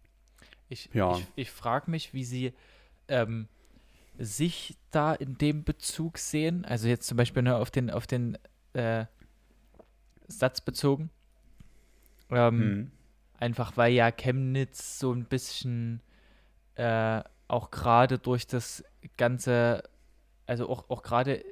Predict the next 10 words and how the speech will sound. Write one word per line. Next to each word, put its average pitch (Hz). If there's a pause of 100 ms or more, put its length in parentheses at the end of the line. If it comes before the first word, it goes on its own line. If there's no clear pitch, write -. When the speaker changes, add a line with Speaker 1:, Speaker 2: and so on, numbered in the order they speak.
(100)
Speaker 1:
irgendwo 123
in 120
Bezug -
auf -
Kraftklub -
mit, 131 (440)
ähm, 120 (500)
sehr 127
für 127
so 123